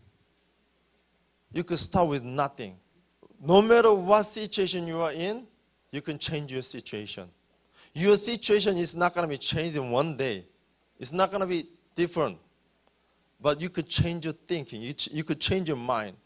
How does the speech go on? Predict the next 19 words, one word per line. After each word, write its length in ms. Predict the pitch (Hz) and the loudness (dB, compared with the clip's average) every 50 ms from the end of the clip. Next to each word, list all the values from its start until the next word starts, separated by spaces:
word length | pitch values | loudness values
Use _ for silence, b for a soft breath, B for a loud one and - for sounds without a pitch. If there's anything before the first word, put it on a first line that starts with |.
| _ _ _ _ _ _ _ - | _ _ _ _ _ _ _ -6
You 60 | 117 | -2
know, 60 | 120 | 0
everything 400 | 139 165 208 233 226 - 226 208 | 0 0 0 -2 -4 -2 -2 0
is 160 | 202 175 - | 0 0 0
same. 480 | - - - 170 143 143 156 190 240 277 - _ _ _ _ _ _ _ _ _ _ _ _ _ _ _ - | -2 -2 -2 -2 -2 -2 -2 -4 -6 -10 -14 _ _ _ _ _ _ _ _ _ _ _ _ _ _ _ -2
All 220 | - 190 220 226 | 2 4 4 6
the 140 | 196 202 185 | 6 4 4
situation, 480 | - - 202 - - - 170 147 156 | 2 2 -2 -2 -2 -2 -2 -2 -2
all 180 | 147 160 190 208 | -2 0 0 0
the 140 | 190 180 156 | 2 2 0
world 380 | 143 139 151 165 175 180 156 | 0 2 4 4 4 4 2
is 160 | 156 139 123 - | -2 -2 -2 -2
same. 480 | - - - 131 131 143 175 226 294 - _ _ _ _ _ _ _ _ _ _ _ _ _ _ _ _ _ _ _ _ _ | 0 0 0 0 0 -2 -2 -6 -8 -12 _ _ _ _ _ _ _ _ _ _ _ _ _ _ _ _ _ _ _ _ _
But 140 | - 127 123 | -6 -6 -6
your 260 | 127 139 165 180 190 | -6 -4 -2 -2 -2
thinking 640 | 185 185 - 220 214 202 208 - 139 120 117 120 120 _ _ _ _ _ | -2 -4 -2 -2 -2 -2 -2 -6 -8 -8 -8 -10 -16 _ _ _ _ _
could 160 | - - 127 | -14 -12 -10
be 80 | 127 123 | -10 -10
different 500 | 110 127 147 143 - - 120 107 98 87 | -8 -6 -8 -6 -6 -6 -8 -8 -8 -10